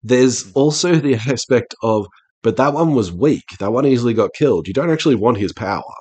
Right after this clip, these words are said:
Speaker 1: He hasn't got that much power left. He's dead."
Speaker 2: Mm.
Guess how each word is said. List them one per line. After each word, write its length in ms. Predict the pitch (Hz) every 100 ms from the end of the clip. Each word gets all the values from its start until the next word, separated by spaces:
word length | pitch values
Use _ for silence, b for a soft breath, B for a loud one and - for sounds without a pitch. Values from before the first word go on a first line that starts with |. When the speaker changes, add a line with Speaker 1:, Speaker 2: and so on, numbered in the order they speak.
| - _ -
Speaker 1:
He 80 |
hasn't 200 | 127 170
got 100 | 151
that 80 | 147
much 160 | 139 123
power 200 | 143 110
left. 200 | 85 78
He's 140 | 113
dead." 180 | 113 95 - - _ _ _ _ _ _ _ _ _ _ -
Speaker 2:
Mm. 220 | 151 113